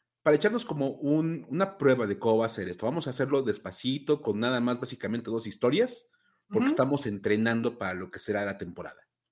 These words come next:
Speaker 2: Exactamente. Vamos a hacer como, eh, eh, a ponernos a tono, vamos a entrenar un training camp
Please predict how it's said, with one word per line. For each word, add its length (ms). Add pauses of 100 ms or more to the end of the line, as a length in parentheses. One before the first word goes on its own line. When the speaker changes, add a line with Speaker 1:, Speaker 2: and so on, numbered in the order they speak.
(260)
Speaker 2:
Exactamente. 760
Vamos 360
a 300
hacer 300
como, 480
eh, 460 (420)
eh, 220 (100)
a 80
ponernos 380
a 140
tono, 260
vamos 240
a 40
entrenar 500
un 120
training 360
camp 340